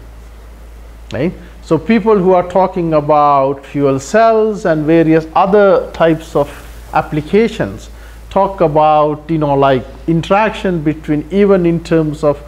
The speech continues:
storage of hydrogen, right? And, and then what happens, right?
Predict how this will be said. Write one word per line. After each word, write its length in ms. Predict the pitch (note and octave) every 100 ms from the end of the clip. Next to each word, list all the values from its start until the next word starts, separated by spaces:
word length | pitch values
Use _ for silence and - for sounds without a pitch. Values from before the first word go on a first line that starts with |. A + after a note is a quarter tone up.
| - -
storage 580 | - - G#3+ G#3 F3+ C3
of 120 | C#3+
hydrogen, 540 | - C#3 A#2 G#2 G2+ - - - - - - - - -
right? 260 | C3 G3+ - - - - -
And, 440 | C#3+ D3 D3 C#3+ -
and 200 | D3 D3
then 180 | F3+ F3+
what 140 | D#3
happens, 540 | - D3 - F#2 - -
right? 240 | C#3+